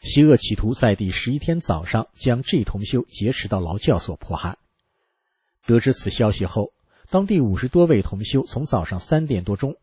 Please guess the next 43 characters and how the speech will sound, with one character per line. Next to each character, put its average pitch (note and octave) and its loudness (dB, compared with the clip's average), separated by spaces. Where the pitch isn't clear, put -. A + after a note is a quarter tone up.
到 G2 0
早 F2 -6
上 F2 -8
七 - -2
点 A#2 0
多 G2 -2
钟， C3 -4
陆 D3+ 6
陆 A#2 4
续 G#2 -2
续 F#2+ -2
赶 F2 -2
到 F#2 -4
拘 - -2
留 A#2 2
所 E2+ -4
的 G#2+ -10
附 C#3 -4
近 F#2 -8
发 E2 -4
正 E2+ -6
念。 G2 -4
早 A#2+ 6
上 C#3 4
七 - -4
点 G#2 2
多 G2+ 2
钟， A2+ -2
派 D3 4
出 F3 2
所 G#2 2
的 A#2 4
警 F2 -2
车 - 4
开 B2 0
入 A#2 2
拘 - -4
留 G2 0
所 - -2
的 F2+ -4
院 G2 4
子 G2 -6
里， F2 -6